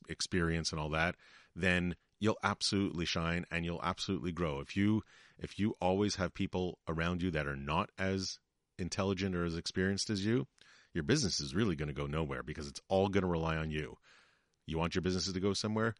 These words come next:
Then absolutely get other people around, get other people in the room. Uh, and again, we've heard this time and time again from other entrepreneurs.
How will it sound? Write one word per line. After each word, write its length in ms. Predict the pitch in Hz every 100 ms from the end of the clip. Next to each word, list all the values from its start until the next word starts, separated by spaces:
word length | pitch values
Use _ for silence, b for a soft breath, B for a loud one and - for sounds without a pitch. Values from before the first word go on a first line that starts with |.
| b b -
Then 200 | 82 78
absolutely 680 | 85 87 - 90 76 85 87 - _ _
get 220 | - 98
other 200 | 101 92
people 320 | 87 90 95
around, 340 | 87 80 78 76
get 140 | 85
other 120 | 98
people 300 | 98 101 95
in 60 | 98
the 60 | 87
room. 340 | 85 85 85 b b b b 82
Uh, 240 | 80 80 -
and 120 | 82
again, 240 | 85 78
we've 160 | 71 80
heard 200 | 107 95
this 180 | 90 -
time 320 | - 92 92
and 80 | 85
time 180 | 90
again 180 | 82 82
from 160 | 80 80
other 180 | 76 78
entrepreneurs. 600 | 78 - 78 76 78